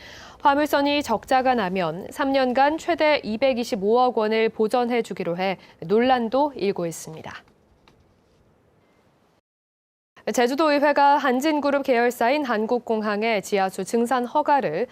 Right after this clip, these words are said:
오는 십이 일 심사합니다. 도의회 환경도시위원회는 십이 일 제주도가 제출한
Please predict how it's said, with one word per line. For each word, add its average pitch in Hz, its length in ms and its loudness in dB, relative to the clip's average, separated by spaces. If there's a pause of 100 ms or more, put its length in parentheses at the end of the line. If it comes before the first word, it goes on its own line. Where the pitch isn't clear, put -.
(120)
오는 226 320 2
십이 233 440 -2
일 180 120 0
심사합니다. 170 880 -4 (460)
도의회 269 360 6
환경도시위원회는 262 1160 2 (140)
십이 233 280 0
일 240 160 4
제주도가 254 600 2
제출한 240 500 0